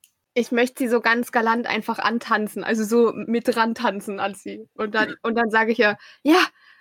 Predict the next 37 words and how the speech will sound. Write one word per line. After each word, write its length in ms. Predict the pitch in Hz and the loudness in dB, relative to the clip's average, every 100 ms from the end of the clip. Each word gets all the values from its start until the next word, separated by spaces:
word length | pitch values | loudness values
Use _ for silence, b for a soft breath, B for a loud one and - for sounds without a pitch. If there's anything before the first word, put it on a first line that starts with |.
| - | 0
hast 220 | 359 427 | 4 4
du 60 | 359 | 4
gehört? 340 | 349 370 339 | 6 6 4
Ach 100 | 254 | 2
nee, 140 | 285 285 | 0 0
hast 160 | 285 | 0
du 40 | 269 | 0
nicht 200 | 294 - | -2 0
gehört, 160 | 240 | -2
du 40 | 233 | 2
warst 200 | 247 277 | 0 0
nicht 100 | 262 | 0
dabei. 300 | 262 294 262 | 4 4 4
Aber 180 | 247 269 | 4 2
Xareus 540 | - 277 370 440 392 | 2 0 0 -2 -2
und 160 | 262 269 | -4 -6
Smee 260 | 294 311 | 0 2
haben 140 | 302 262 | 2 0
gerade 200 | 254 233 | -2 -2
erzählt, 360 | 220 - 285 226 | -6 -2 -2 -2
dass 140 | 220 | -6
es 140 | 208 | -6
schon 100 | - | -6
Leute 260 | 240 226 240 | -2 0 0
gab, 260 | 226 226 - | 0 -2 -4
die 100 | 226 | -6
dieses 260 | 226 240 | -4 -4
Monster 320 | 233 240 254 | -2 -4 -4
überlebt 480 | 233 240 220 311 - | -2 -2 0 -2 0
haben.“ 400 | 311 277 262 262 | 4 4 0 -8
Ich 100 | 247 | -10
drehe 180 | - 220 | -6 -6
mich 120 | 214 | -6
einmal 200 | 208 208 | -8 -6
im 40 | 208 | -8
Kreis 380 | - 220 240 - | -6 -6 -8 -10
und 220 | 214 | -10